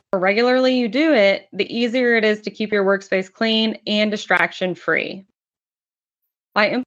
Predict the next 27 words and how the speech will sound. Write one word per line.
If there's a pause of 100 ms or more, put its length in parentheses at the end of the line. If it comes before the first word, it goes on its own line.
(140)
implementing
all
the
practices
I've
discussed,
you
can
create
an
environment
that
fosters (100)
focus, (160)
efficiency,
and
productivity. (1120)
Remember, (160)
an
organized
workspace
is
not
just
a
physical
space.